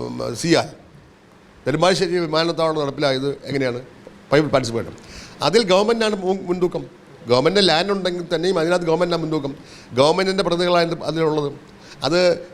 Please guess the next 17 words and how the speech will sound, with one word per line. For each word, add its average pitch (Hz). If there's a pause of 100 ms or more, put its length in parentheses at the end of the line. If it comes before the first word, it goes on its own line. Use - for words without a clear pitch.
വിഴുങ്ങാൻ 196 (480)
സ്വകാര്യ 170
വ്യക്തികൾ 175
സാധ്യമല്ല. 151 (540)
പക്ഷെ - (140)
ആ 190 (280)
പരീക്ഷണം 185
വിജയകരമായിരുന്നു. 139 (360)
ഇപ്പോഴും 202 (640)
ലാഭവിഹിതം 175
ഗവൺമെന്റിന് 143
കിട്ടുന്നുണ്ട്. 98 (600)
അതേസമയം 208
ഇതേപോലൊരു 233
സ-, 196
സംരംഭം 160
കെ 175